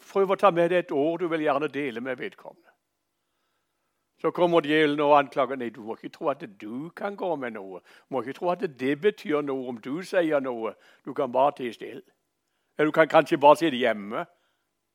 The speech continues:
Gud er den som rettferdiggjør. Gud framstiller deg, Jesus, som du aldri skulle ha syndet. Og i tillit til det du er i Jesus,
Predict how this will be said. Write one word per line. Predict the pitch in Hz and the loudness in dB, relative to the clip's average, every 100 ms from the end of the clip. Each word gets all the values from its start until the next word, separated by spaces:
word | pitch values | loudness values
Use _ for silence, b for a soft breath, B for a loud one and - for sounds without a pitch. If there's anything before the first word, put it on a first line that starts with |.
| _ _ _ _ _ _ _ _ _ _ _ _ _ _ _ _ _ _ _ _ _ _ - | _ _ _ _ _ _ _ _ _ _ _ _ _ _ _ _ _ _ _ _ _ _ -20
Gud | 101 101 | -18 -16
er | 131 | -14
den | 110 110 | -14 -14
som | - 120 | -16 -16
rettferdiggjør. | 120 - 98 95 - 117 - b b b | -16 -14 -14 -14 -16 -18 -18 b b b
Gud | - 147 185 | -18 -18 -18
framstiller | - 143 147 - - 170 160 | -10 -8 -8 -12 -16 -12 -8
deg, | 165 190 | -8 -10
Jesus, | 185 220 - 170 | -12 -14 -14 -18
som | - 135 | -16 -14
du | 170 | -8
aldri | 170 180 95 | -8 -8 -14
skulle | - 113 147 | -16 -16 -14
ha | |
syndet. | 156 - 185 101 170 233 _ _ _ _ _ _ _ _ | -16 -18 -20 -20 -20 -20 _ _ _ _ _ _ _ _
Og | 143 | -10
i | 175 | -10
tillit | - 185 208 147 147 | -10 -12 -10 -10 -10
til | - 185 180 | -8 -6 -6
det | 143 135 | -10 -12
du | 175 - | -12 -10
er | 123 117 | -8 -8
i | 190 165 | -12 -16
Jesus, | 104 123 - 107 104 | -12 -12 -14 -18 -18